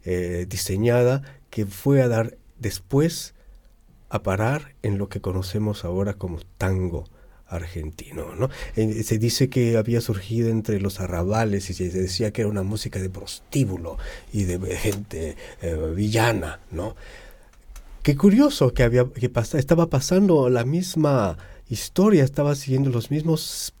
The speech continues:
pasos que el siglo anterior había vivido el tango en Europa, eh, perdón, el vals en Europa. Ahora,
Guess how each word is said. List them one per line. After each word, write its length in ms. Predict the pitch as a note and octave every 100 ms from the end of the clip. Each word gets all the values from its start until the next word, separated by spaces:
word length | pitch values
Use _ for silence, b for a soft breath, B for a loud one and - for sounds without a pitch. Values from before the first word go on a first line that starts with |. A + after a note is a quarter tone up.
| -
pasos 420 | E3 F3+ C#3 -
que 120 | -
el 120 | G#2+
siglo 380 | - - F3 D#3+
anterior 560 | C3+ C3+ B2+ C3 D3 C#3+ B B B
había 520 | A2+ A#2 C3 B2+ A#2+ B B -
vivido 560 | A#2+ B2 D3+ B2 G#2+
el 160 | A2+ G#2
tango 380 | - B2+ B2 A2
en 100 | G2
Europa, 560 | G2+ B2 C3 A#2+ - B B B B
eh, 120 | -
perdón, 340 | A2 B2 C3 B2
el 100 | A#2
vals 440 | A#2 D#3+ C3+ - G#2
en 140 | G#2
Europa. 480 | G2+ A#2+ D#3 A2 - B B B - -
Ahora, 540 | G2+ F#2+ A2+ A#2+ G#2